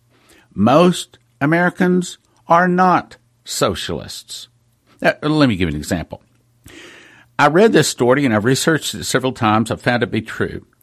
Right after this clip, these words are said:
So back when our forefathers got off the Mayflower, they decided, well, you know, because they're, they're all Christians, they decided, or mostly, that they were going to do like the first century Christians did.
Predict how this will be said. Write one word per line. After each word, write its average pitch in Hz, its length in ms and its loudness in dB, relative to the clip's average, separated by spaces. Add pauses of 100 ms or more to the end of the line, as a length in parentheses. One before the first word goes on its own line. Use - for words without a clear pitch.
(260)
So - 340 -2 (140)
back 143 500 -4
when 139 920 0
our 135 120 2
forefathers 113 720 0
got 127 300 4
off 131 180 2
the 110 80 -4
Mayflower, 95 640 -4 (720)
they 143 340 4
decided, 139 600 0
well, 147 320 4
you 139 140 0
know, 113 100 0
because 110 300 -2
they're, 123 220 2 (120)
they're 117 200 2
all 135 120 6
Christians, - 560 -4 (320)
they 147 160 4
decided, 139 680 0
or 120 120 2
mostly, 117 480 -2 (460)
that 131 300 0
they 143 120 4
were 160 120 4
going 139 300 4
to 143 120 -4
do 127 420 2
like 113 340 -2
the 113 100 -4
first - 440 -4
century 107 500 -4
Christians - 580 -8
did. 85 260 -8